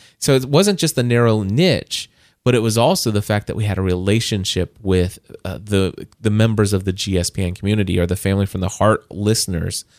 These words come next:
Um, out of, you know, r-, even today, out of, let's just say, I think it's somewhere between seven hundred to eight fifty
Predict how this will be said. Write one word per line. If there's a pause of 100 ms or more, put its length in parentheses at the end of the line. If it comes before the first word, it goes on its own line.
(320)
Um, (100)
out
of, (320)
you
know, (160)
r-,
even
today,
out
of,
let's
just
say,
I
think
it's
somewhere
between
seven
hundred
to
eight
fifty